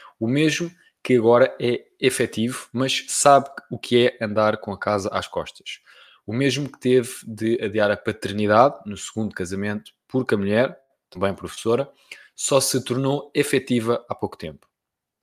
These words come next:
O mesmo reclama seis anos, seis meses e vinte e três dias de tempo de serviço que perme-, permanece congelado. O mesmo que,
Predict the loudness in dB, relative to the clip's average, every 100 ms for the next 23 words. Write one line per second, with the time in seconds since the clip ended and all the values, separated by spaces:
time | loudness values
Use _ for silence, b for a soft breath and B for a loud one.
0 | _ _ _ -14 -8 -2 0 0 -2 -2
1 | 0 0 0 0 2 2 0 -2 -4 -8
2 | -8 -4 2 4 2 -2 -2 -4 -8 -8
3 | -6 -8 -4 -2 -2 0 -2 -2 -6 0
4 | 0 0 -10 -6 -4 -4 -4 -6 -16 B
5 | B B -14 -8 -4 0 0 -2 -10 -4
6 | -2 0 0 -2 -4 -6 -6 -4 -2 -4
7 | -6 _ _ -2 2 2 0 -12 B B
8 | -6 0 0 -2